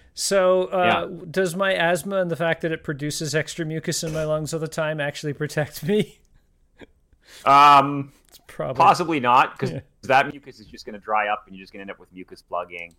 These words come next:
Speaker 1: Oh.
Speaker 2: which is, happens to be with asthma. And so then, uh, the mucus plugging is the, is, is part of the problem why you can't get good air exchange across all the area of your lung, 'cause, you know, little pockets of lung are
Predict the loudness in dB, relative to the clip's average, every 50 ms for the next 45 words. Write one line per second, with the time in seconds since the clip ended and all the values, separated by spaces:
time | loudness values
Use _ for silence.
0 | _ -8 -8 -6 -6 -6 -8 -8 -10 -12 -14 -14 -16 -20 -20 _ _ _ -20 _
1 | -20 _ -8 -8 -8 -8 -12 _ -20 -20 -20 -20 -18 -16 -12 -10 -8 -8 -8 -10
2 | -12 -14 -12 -12 -10 -10 -10 -12 -14 -18 -18 -14 -12 -12 -10 -8 -6 -6 -4 -4
3 | -6 -6 -8 -12 -14 -16 -16 -18 -20 _ _ _ _ _ _ -6 -4 -2 0 0
4 | 0 -2 -2 -4 -4 -6 -6 -4 -4 -4 -4 -6 -8 -6 _ 4 4 4 6 4
5 | 0 -2 -4 -6 -10 -12 -12 -10 _ -8 -8 -8 -10 _ _ -14 -14 -12 -14 -16
6 | -20 -6 _ 4 4 4 4 2 -2 -2 2 4 6 6 6 4 2 -2 -6 -8
7 | -12 -16 _ _ _ _ _ _ _ _ 2 4 6 8 8 8 6 4 4 0
8 | -2 -6 -8 -10 -12 -12 -8 -6 -4 -4 -4 -4 -6 -4 0 0 0 0 0 -4
9 | _ _ -4 -2 0 0 2 2 2 2 2 2 0 0 0 -2 -2 -4 -8 -12
10 | -10 -10 -10 -12 -10 -6 -2 -2 -2 -2 -4 -10 -14 _ -2 2 4 4 4 4
11 | 4 2 0 -2 -6 -10 -10 -6 -4 -2 -2 0 0 0 -2 -2 -6 -10 -4 0
12 | 2 4 4 2 0 -4 -8 -12 -8 -8 -8 -8 -8 -12 _ _ _ _ -10 -8
13 | -8 -6 -6 -4 -6 -6 -6 -10 -2 2 4 4 4 4 0 -6 -12 -12 -12 -12
14 | -14 _ _ -8 -6 -6 -6 -8 -12 -16